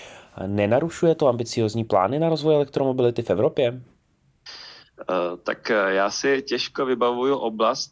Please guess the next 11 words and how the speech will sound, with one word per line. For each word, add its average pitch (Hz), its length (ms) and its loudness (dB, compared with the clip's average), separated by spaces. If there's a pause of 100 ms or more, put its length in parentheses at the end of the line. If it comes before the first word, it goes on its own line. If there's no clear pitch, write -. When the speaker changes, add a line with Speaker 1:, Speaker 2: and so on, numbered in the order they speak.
(200)
Speaker 2:
kterou 113 280 0
by, 127 180 2
eh, - 840 -2
válka 98 340 2
na 113 80 2
Ukrajině 123 580 2
nějakým 110 340 -2
způsobem 127 460 -2
nezasáhla 117 840 2 (480)
a 95 440 4 (160)
konkrétně 120 640 -4